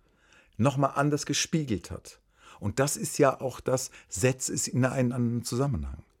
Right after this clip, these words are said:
Mach den, nimm den Operntext als einen Text und setz ihn in einen anderen textuellen Zusammenhang. Und da geht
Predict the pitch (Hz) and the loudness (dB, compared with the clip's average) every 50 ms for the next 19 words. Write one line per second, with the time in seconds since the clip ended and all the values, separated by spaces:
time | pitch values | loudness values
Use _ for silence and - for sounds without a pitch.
0 | _ _ _ _ _ _ - - 98 101 123 135 - - - - 139 127 127 131 | _ _ _ _ _ _ -4 2 6 8 8 8 6 2 2 4 6 6 6 6
1 | 127 123 - - - - _ _ _ _ _ _ _ _ _ _ _ 90 87 _ | 4 0 -4 -12 -20 -20 _ _ _ _ _ _ _ _ _ _ _ -20 -20 _
2 | _ _ - 170 - 254 170 113 104 117 143 160 175 175 175 - 123 113 110 107 | _ _ -12 -10 -8 -4 0 2 4 4 6 6 4 2 2 2 4 4 4 2
3 | - - 123 143 165 160 - 147 139 127 - - 131 - - - - - 110 - | 4 4 4 4 4 2 0 -2 -2 -2 -2 -2 -2 -2 -2 -6 -6 -6 -6 -6
4 | - - 107 104 101 92 - - - 123 - - - - - - - - - - | -6 -4 -2 -2 -2 -2 -4 -4 -4 -4 -4 -4 -4 -4 -4 -4 -6 -8 -12 -16
5 | - - _ _ _ _ _ _ _ _ _ _ _ _ _ _ _ - 107 98 | -16 -20 _ _ _ _ _ _ _ _ _ _ _ _ _ _ _ 2 2 4
6 | 92 120 135 135 - - - - 123 131 127 - 123 123 123 123 - 117 117 123 | 6 6 4 4 2 -2 0 2 2 2 2 2 2 2 2 0 0 0 0 2
7 | 123 123 120 - 123 120 - - - - 127 - 120 117 117 113 110 - - 104 | 2 0 0 0 -2 -2 -2 -4 -2 -2 0 0 0 0 0 0 -2 -4 -2 -2
8 | 110 101 92 80 73 67 69 76 - _ _ _ _ _ _ _ - - - - | -2 0 0 -2 -4 -6 -8 -12 -14 _ _ _ _ _ _ _ -20 -20 -20 -18
9 | - - 101 92 - _ 127 123 139 160 160 - 139 135 127 - | -4 -2 -2 -2 2 _ 6 6 8 6 6 4 4 2 2 2